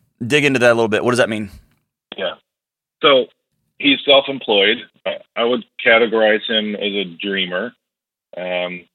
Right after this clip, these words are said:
Speaker 2: he's always seems to be, like, one big deal away from breaking out something huge.
Speaker 1: So he's like a
Speaker 2: Right?
Speaker 1: Disney
Speaker 2: He's, he's
Speaker 1: character,
Speaker 2: always,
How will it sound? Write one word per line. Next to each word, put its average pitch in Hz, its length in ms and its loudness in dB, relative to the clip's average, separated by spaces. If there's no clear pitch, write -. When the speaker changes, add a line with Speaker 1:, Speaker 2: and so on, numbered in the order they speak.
Speaker 2:
he's 117 160 0
always 135 380 6
seems 127 240 -2
to 110 80 -6
be, 113 160 -2
like, 104 240 2
one 101 560 -4
big 98 300 -2
deal 101 260 -4
away 92 460 -2
from 87 420 -8
breaking 92 360 -4
out 85 180 -2
something 85 360 -10
huge. 78 280 -10
Speaker 1:
So 127 140 -4
he's 123 100 -2
like 139 160 2
a - 40 2
Speaker 2:
Right? 92 100 -8
Speaker 1:
Disney 127 260 0
Speaker 2:
He's, 113 80 -2
he's - 40 -10
Speaker 1:
character, 104 360 0
Speaker 2:
always, 107 300 2